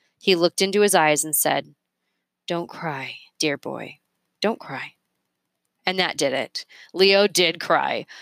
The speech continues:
just one tear that rolled down his cheek.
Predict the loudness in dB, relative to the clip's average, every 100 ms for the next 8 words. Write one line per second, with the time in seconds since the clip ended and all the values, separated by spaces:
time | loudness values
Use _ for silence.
0 | -10 -2 0 0 -2 -2 0 0 0 0
1 | 2 2 2 0 0 2 2 0 -2 -2
2 | -2 -2 -2 -6 -10